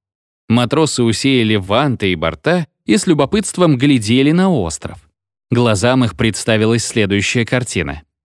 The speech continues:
В бухте мирно дремала вода, и неизвестный баркас торчал у самого берега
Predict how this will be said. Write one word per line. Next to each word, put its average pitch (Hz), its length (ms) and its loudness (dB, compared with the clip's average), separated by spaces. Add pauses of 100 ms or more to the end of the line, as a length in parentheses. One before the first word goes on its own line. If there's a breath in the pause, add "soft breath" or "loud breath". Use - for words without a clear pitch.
(380)
В 139 160 0
бухте 208 340 0
мирно 139 360 0
дремала 101 380 0
вода, 156 340 -2 (280)
и 247 120 2
неизвестный 180 560 2
баркас 123 460 0
торчал 160 500 0
у 139 100 0
самого 127 520 0
берега 160 640 0